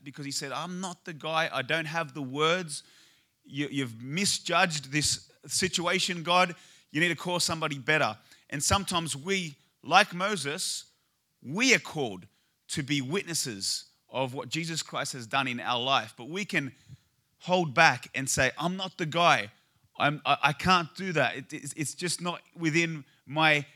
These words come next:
capability or my skill set or whatever." But my encouragement, like it has been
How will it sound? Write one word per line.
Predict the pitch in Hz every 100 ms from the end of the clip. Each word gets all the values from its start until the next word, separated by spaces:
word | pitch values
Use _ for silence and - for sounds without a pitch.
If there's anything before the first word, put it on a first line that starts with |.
| _
capability | - 170 151 135 175 165 139
or | 139 160
my | 147
skill | 143 - 175
set | 170 -
or | 143
whatever." | 143 147
But | 135 135 147
my | 147
encouragement, | 135 - 190 190 147 139
like | 139 143
it | 151 -
has | 143 160 156
been | 131 151 135